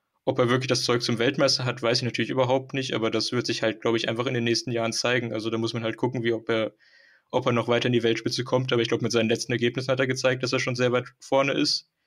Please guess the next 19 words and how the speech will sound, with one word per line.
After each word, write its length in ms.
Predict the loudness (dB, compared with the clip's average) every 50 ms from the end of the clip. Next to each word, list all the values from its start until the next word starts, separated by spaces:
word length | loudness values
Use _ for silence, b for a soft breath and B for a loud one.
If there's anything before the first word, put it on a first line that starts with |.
| _ _ _ _ _ _ _ _ _ -4
Das 180 | -4 -2 0 2
wär 160 | 2 4 4
im 80 | 4
Moment 320 | 2 2 2 0 0 2 0
der 100 | 2 2
erste 280 | 2 2 2 0 0
Kandidat, 400 | 0 0 0 2 4 2 4 2
den 80 | 0 -2
ich 100 | -2 -4
hätte, 160 | -2 0 0
aber 80 | 0 0
es 100 | 0 -2
gibt 140 | -2 -2 -2
sicherlich 340 | -2 0 0 0 0 0
auch 60 | 0 0
noch 140 | 0 0
genug 260 | 0 2 0 0 2 0
andere, 340 | 0 0 0 0 0 -2
die, 400 | -4 -2 -4 -4 -4 -4 -6 -10